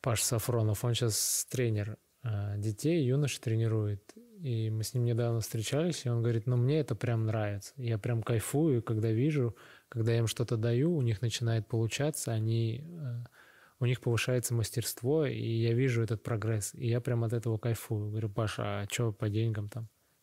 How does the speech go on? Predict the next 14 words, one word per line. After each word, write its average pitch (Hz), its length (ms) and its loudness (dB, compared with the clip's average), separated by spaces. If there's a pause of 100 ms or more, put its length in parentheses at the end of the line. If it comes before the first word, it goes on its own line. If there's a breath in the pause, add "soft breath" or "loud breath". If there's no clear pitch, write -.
Говорит: 104 280 -4
«Да 110 120 0
вообще 110 280 -4
не 104 80 -4
спрашивай». 113 540 -8
Я, 113 140 0
говорит, 107 240 -6
просто 131 340 -2
работаю, 107 600 0 (180 loud breath)
потому 117 300 0
что - 160 -6
мне 110 160 0
это 107 160 -4
нравится. 104 520 -6